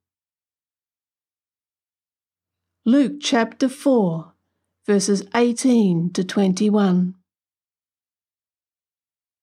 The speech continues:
The Spirit of the Lord is upon me, because he has anointed me to preach the gospel to the poor.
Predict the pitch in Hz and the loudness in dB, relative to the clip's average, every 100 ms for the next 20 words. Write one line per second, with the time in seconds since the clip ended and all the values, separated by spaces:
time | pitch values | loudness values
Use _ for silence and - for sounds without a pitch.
0 | _ _ _ _ _ _ _ _ _ _ | _ _ _ _ _ _ _ _ _ _
1 | _ _ _ _ _ _ 202 190 - - | _ _ _ _ _ _ -4 -4 -4 -2
2 | 254 254 254 240 240 240 240 240 233 233 | 0 2 0 0 0 2 2 0 0 -2
3 | 226 226 202 185 170 170 _ _ _ _ | -2 -2 0 0 -4 -10 _ _ _ _
4 | _ _ _ 220 285 262 269 269 262 269 | _ _ _ -4 -2 0 2 2 2 2
5 | 269 294 294 320 311 285 220 185 269 277 | 4 2 0 0 0 0 -2 -2 -2 -2
6 | 277 - 254 254 254 247 - 262 240 233 | -4 -6 -4 -2 -2 -6 -6 -6 -4 -4
7 | 226 - 233 185 180 | -6 -2 -2 -2 -4